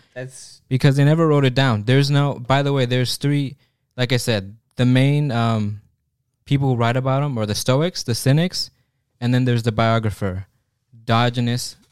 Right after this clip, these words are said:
Speaker 2: no, no relation, Laertius. So there's no records from any of them. So
Speaker 1: So if that ever happened, maybe it was a one-time thing and it got blown out of proportion as it's
Speaker 2: Yeah.
Speaker 1: something he does regularly.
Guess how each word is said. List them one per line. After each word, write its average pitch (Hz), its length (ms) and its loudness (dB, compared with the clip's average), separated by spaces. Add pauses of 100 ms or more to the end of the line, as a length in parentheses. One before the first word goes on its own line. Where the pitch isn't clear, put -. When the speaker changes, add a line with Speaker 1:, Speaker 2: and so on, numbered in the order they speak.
(140)
Speaker 2:
no, 113 320 2
no 113 200 6
relation, 110 540 0 (260)
Laertius. 107 720 0 (840)
So 127 140 0
there's 123 160 2
no 139 100 4
records 135 320 2
from 117 160 2
any 113 180 4
of 98 100 0
them. 95 320 -6 (380)
So 107 240 0
Speaker 1:
So 127 460 -4 (120)
if 139 280 -8
that 151 300 -4
ever 139 320 -4
happened, 135 640 -8
maybe 127 240 -6
it 123 60 -6
was 123 120 -10
a 117 60 -8
one-time 117 540 -10
thing 120 260 -10
and 113 100 -12
it 110 120 -16
got 113 260 -12
blown 110 240 -14
out 107 100 -12
of 110 100 -16
proportion 110 520 -14
as 117 160 -18
it's 127 100 -14
Speaker 2:
Yeah. 123 200 2
Speaker 1:
something 104 160 -8
he 113 80 -14
does 110 240 -12
regularly. 120 640 -10